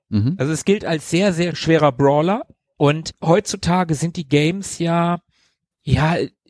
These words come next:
Speaker 2: du hast ja unendlich Leben im Prinzip heutzutage. Also selbst wenn du drauf gehst, du startest an derselben Stelle und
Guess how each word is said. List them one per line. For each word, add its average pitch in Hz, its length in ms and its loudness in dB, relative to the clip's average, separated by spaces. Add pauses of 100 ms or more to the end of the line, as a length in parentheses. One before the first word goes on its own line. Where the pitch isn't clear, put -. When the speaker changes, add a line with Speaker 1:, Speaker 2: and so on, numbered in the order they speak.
(140)
Speaker 2:
du 139 140 -2
hast 170 180 0
ja 165 60 4
unendlich 143 460 0
Leben 127 400 0
im 127 120 -8
Prinzip 123 460 -8
heutzutage. 120 720 -6
Also 123 180 -6
selbst 147 320 -2
wenn 160 100 -2
du 147 80 -10
drauf 165 380 2
gehst, 175 300 0
du 135 40 -10
startest - 380 -2
an 135 120 -8
derselben 120 340 0
Stelle 165 680 2
und 139 200 -8